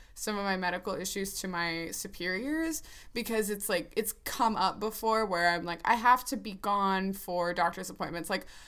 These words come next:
last October, I was gone for almost a whole week while I was at the N I H being part of history, or, of, of a natural history,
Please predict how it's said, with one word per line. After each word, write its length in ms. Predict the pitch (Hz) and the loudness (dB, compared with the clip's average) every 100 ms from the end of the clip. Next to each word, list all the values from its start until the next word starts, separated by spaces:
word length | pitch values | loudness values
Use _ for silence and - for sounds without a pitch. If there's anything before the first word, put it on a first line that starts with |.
| - - | -16 2
last 440 | 214 208 220 - - | 6 6 6 0 2
October, 640 | 202 196 - 226 202 185 165 | 2 2 0 -2 0 2 2
I 100 | 190 | 0
was 140 | 196 | 0
gone 300 | 196 190 196 | 2 2 2
for 400 | 196 190 185 - - - | -2 0 0 0 -8 0
almost 280 | 220 277 294 | 2 4 4
a 60 | |
whole 240 | 233 220 196 | 2 2 0
week 540 | 190 208 185 185 - - - - - - | -2 -2 -2 -4 -6 -12 -14 -18 -16 2
while 180 | 208 | 6
I 60 | 196 | 6
was 120 | 196 | 4
at 100 | 208 | 0
the 120 | - | -2
N 120 | - 196 | 0 2
I 140 | 185 | 2
H 280 | 185 190 - | 0 -4 -4
being 220 | 196 180 | -4 -4
part 340 | 190 175 170 - | -6 -6 -6 -6
of 300 | 175 170 170 | -6 -6 -6
history, 440 | - 330 - 208 - | -4 -2 0 0 2
or, 160 | 190 180 | 2 4
of, 300 | 175 202 196 | 4 2 0
of 180 | 190 196 | 0 0
a 40 | |
natural 360 | 196 214 208 202 | 0 -2 -2 -4
history, 720 | 214 196 196 185 170 170 - | -4 -6 -4 -2 -4 -6 -6